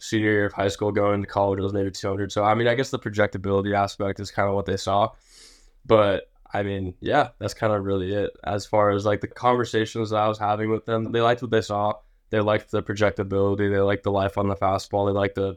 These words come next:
progression that we could have had with the breaking balls to make them into plus pitches. And they liked the changeup 'cause I've always kinda had a changeup from a young age. So they liked those two pitches and maybe, like, the projectability of the breaking ball. So I guess that's kinda what they liked.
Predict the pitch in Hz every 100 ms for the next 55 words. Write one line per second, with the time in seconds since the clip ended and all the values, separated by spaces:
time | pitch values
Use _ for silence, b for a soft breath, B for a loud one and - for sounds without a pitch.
0 | - 127 107 110 113 - 123 123 113 113
1 | 117 113 107 110 107 98 98 101 110 107
2 | 110 - 98 - 110 107 101 104 101 -
3 | 98 110 107 107 104 107 107 - 101 98
4 | 95 - 104 101 104 101 - 101 107 95
5 | - 101 98 98 95 107 98 95 95 95
6 | 92 98 - 101 - _ _ _ _ 110
7 | 110 113 110 120 110 107 101 101 101 101
8 | 101 101 101 104 113 101 123 101 98 98
9 | 98 98 95 92 98 90 92 95 98 101
10 | 101 - b b - 98 98 92 - 87
11 | 80 - - 50 50 -